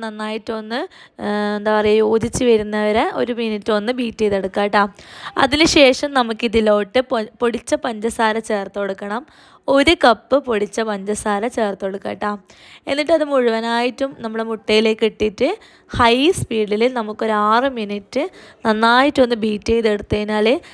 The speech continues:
നല്ല ക്രീമി ടെക്സ്ചറിൽ നമ്മുടെ മുട്ട കിട്ടും കേട്ടോ. നല്ല ഫ്ലഫി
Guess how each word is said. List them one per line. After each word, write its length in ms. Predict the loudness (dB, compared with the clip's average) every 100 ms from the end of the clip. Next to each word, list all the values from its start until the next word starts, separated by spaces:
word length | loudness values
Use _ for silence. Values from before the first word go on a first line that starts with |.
| -12 -2
നല്ല 140 | -2 0 0
ക്രീമി 520 | 2 4 2 2 -2 -4 _ _ _ _ _ _ _ -20 -20 -6
ടെക്സ്ചറിൽ 480 | -4 -4 2 4 4 2
നമ്മുടെ 240 | 0 -2 -2 -2
മുട്ട 240 | -8 -4 -4
കിട്ടും 280 | -4 -6 -4
കേട്ടോ. 240 | -4 -4 -6 -8 -8
നല്ല 140 | -6 -4
ഫ്ലഫി 480 | -2 -2 -2 -6 0